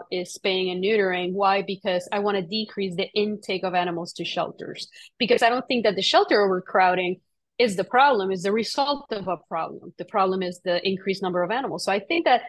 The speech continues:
you know, with every problem, there's, there's always a source. And kind of with homelessness, people are thinking of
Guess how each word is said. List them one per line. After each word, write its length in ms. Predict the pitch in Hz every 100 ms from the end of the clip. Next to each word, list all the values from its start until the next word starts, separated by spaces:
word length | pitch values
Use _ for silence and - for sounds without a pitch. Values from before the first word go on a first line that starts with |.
| - _
you 80 | 240
know, 100 | 214
with 140 | 226
every 240 | 233 240 233
problem, 560 | - 180 170 170 175 -
there's, 340 | 185 175 - -
there's 240 | 233 -
always 280 | 220 208 202
a 60 | 185
source. 460 | - 233 190 185
And 120 | 180 180
kind 140 | 240 311
of 60 |
with 140 | 208 -
homelessness, 640 | 233 269 190 180 180 170
people 340 | - 233 262 226
are 100 | 202
thinking 320 | - 202 208
of 140 | 180